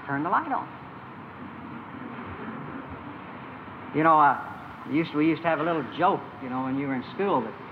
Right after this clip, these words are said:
the night before the test, you would sleep with the book under your pillow. And pray that by osmosis or whatever, the Sandman or whatever it was, but just somehow communicate the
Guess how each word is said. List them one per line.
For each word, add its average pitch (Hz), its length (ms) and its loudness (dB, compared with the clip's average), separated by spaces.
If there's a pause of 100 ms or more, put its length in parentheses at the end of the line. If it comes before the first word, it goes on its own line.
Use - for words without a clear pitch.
(180)
the 113 80 -6
night 143 200 4
before 147 280 2
the 127 180 -4
test, 208 320 2
you 151 100 2
would 127 220 -2
sleep 185 180 2
with 143 140 -6
the 139 60 -2
book 254 260 6
under 139 180 2
your 117 140 -2
pillow. 240 280 0 (3000)
And 151 300 6 (180)
pray 208 400 6
that 120 240 -6
by 147 340 8 (120)
osmosis 165 800 4
or 117 100 -6
whatever, 135 480 4 (100)
the - 120 -8
Sandman 170 580 2
or 120 160 -2
whatever 202 280 4
it 151 80 -8
was, 196 300 8 (340)
but 165 140 -2
just 175 200 2 (120)
somehow 269 580 8
communicate 233 680 -2
the 147 120 -2